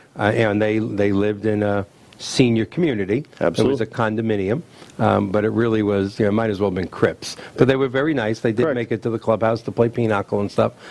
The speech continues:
Speaker 1: But today, I mean, look at our reverse mortgage clients. People are eighty-two. They're playing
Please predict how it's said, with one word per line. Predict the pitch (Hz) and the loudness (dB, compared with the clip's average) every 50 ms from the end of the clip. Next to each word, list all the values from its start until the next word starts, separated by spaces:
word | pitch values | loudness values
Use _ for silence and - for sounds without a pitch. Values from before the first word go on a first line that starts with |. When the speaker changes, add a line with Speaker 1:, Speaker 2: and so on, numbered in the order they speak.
| - - - | -20 -2 2
Speaker 1:
But | - 123 113 - | 4 4 4 2
today, | - - 123 107 123 170 190 165 131 123 135 | 0 0 0 2 2 2 0 0 -2 -2 -2
I | |
mean, | 120 117 117 117 117 113 | -2 0 0 -2 0 -2
look | 131 123 - | -2 0 0
at | 143 139 | 0 0
our | 139 135 | 0 0
reverse | 131 135 131 139 139 131 - | -2 -2 -2 -2 -2 -2 0
mortgage | 135 135 151 160 165 135 - | -2 -2 -2 -2 -4 -4 -4
clients. | - 120 101 95 92 - - - - - - - - | -2 0 0 0 -2 -4 -10 -18 -20 -20 -20 -2 2
People | - 113 - - 139 | 2 2 4 2 0
are | 131 127 - | 0 0 0
eighty-two. | 135 147 147 139 135 123 - - 165 151 | 0 0 0 0 -2 -2 -2 0 0 0
They're | 123 110 | 0 -2
playing | 98 - 139 135 110 92 | -2 0 0 0 0 -2